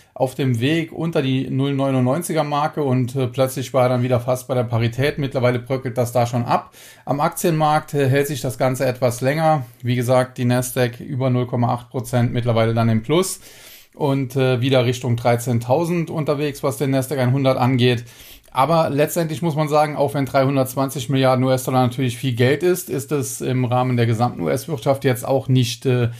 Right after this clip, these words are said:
die, äh, Supermenge an frischem Geld. Und was man eben auch dazu sagen muss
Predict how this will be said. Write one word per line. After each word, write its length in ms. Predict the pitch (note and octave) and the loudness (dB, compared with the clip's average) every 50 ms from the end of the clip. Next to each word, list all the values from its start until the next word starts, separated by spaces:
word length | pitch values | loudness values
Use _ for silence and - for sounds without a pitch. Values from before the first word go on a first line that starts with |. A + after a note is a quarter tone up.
| - - - - _ _ _ - | -16 -20 -20 -20 _ _ _ -6
die, 260 | D3+ E3+ G3 G#3 G#3 | -4 -2 0 0 -2
äh, 180 | - - F3 F3 | -2 -2 -4 -4
Supermenge 680 | C#3+ C3 F3 F#3+ - - F3+ E3+ E3 E3 E3 E3 E3 D#3+ | -4 -4 -6 -6 -2 -2 0 0 0 -2 -2 -2 -2 -2
an 280 | - D3+ D#3 D#3+ D#3+ - | -2 0 0 0 -2 -4
frischem 420 | - - D#3+ D#3 - E3 D3 C3+ | -4 -4 -4 -2 0 -2 0 0
Geld. 340 | C#3 C#3+ D3 D3+ D3+ - - | 2 2 4 2 2 0 -4
Und 380 | - C#3+ D3 D#3 D3+ - - | -4 -4 -2 -2 -4 -2 -2
was 160 | C#3+ C#3 C#3 - | -2 0 0 0
man 200 | C#3 C3+ C3+ - | -2 -2 -2 0
eben 300 | C3 C3 A#2+ C3 B2+ - | 0 0 2 0 -2 0
auch 300 | - B2+ B2+ B2 - - | 0 0 0 0 -4 -6
dazu 360 | - C3+ B2+ A#2+ - D3+ C#3 B2+ | -4 -4 -4 -2 -4 -4 -2 0
sagen 400 | A#2 C3+ B2 B2 B2+ B2+ B2 B2 | 2 4 4 4 4 4 2 4
muss 420 | B2 A#2+ B2 A#2+ - - - | 2 2 0 0 -4 -10 -14